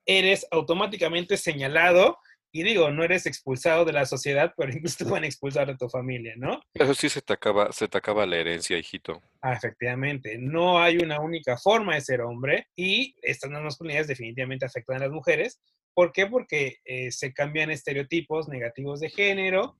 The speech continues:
Speaker 1: Teóricamente, tendría que ser muy positivo con las mujeres. ¿Por qué? Porque estamos acabando con el machismo, tratando de ser unas versiones distintas de lo que marca la historia, pues, y eso, de cierta forma, beneficia a las mujeres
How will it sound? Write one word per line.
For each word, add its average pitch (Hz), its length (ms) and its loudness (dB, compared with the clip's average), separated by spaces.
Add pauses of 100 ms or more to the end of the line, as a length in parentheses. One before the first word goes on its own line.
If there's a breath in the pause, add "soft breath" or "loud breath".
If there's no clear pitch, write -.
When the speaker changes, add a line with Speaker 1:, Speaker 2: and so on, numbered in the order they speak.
(100)
Speaker 1:
Teóricamente, 208 840 2 (160)
tendría 156 400 0
que 156 100 -2
ser 147 160 -2
muy 196 300 0
positivo 220 520 -4
con 190 140 -4
las 160 100 -6
mujeres. 180 460 -4
¿Por 131 240 -8
qué? 185 280 -2 (100)
Porque 180 560 4
estamos 156 640 -6
acabando 160 580 0
con 214 160 -4
el 190 80 -4
machismo, 180 480 -4
tratando 151 360 -4
de 147 140 0
ser 156 260 -4 (240)
unas 165 380 -2
versiones 127 640 -6
distintas 254 580 4
de 202 120 4
lo 170 100 6
que 165 100 -2
marca 175 480 2
la 196 120 6
historia, 214 720 4
pues, 202 480 2
y 143 220 -2
eso, 180 540 0
de 135 220 -6
cierta 185 480 2
forma, 214 420 -2
beneficia 170 520 -6
a 190 40 -2
las 196 100 -2
mujeres 196 380 -8